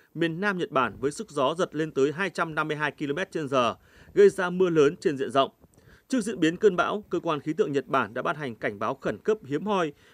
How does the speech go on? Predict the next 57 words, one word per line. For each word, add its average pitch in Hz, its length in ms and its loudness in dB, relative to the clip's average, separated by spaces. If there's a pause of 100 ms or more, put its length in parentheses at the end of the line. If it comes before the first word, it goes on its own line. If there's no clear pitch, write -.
về 143 220 2
cơn 185 220 2
bão 156 140 -4
Sansan, 156 500 0 (320)
gây 202 160 10
ra 190 220 2
lũ 185 160 -2
lụt 233 180 4 (100)
và 151 240 2
sạt 151 220 -4
lở 139 200 0
đất - 180 -4
nghiêm 180 180 0
trọng 165 280 0 (120)
ở 123 140 -2
hầu 123 180 -2
hết 220 300 -4
đảo 113 300 -2 (100)
Kuchu, 160 460 0 (340)
hòn 180 180 -4
đảo 143 180 2
chính 156 280 -6
cực 196 220 -8
nam 175 300 -2
của 135 180 -2
đất 135 140 -6
nước. 214 240 8 (360)
Dự 202 160 2
kiến 185 260 2
lượng 208 320 0
mưa 220 140 8
lớn 165 280 4
kỷ 180 100 0
lục 143 180 2 (160)
sẽ 156 100 -6
diễn 170 180 -6
ra 160 240 -2
trong 139 300 -6
thời 110 120 -6
gian 117 140 -6
tới. 127 320 0 (560)
Hàng 190 160 -2
trăm 233 200 0
chuyến 196 200 0
bay 220 140 2
đã 202 80 -2
bị 202 140 0
hủy, 135 300 0 (100)
dịch 131 160 -10
vụ 165 160 -2
tàu 127 260 2
cao 165 200 -2
tốc 240 280 -4
tạm 151 180 -4
dừng 135 180 -2
hoạt 123 160 -10
động 143 180 2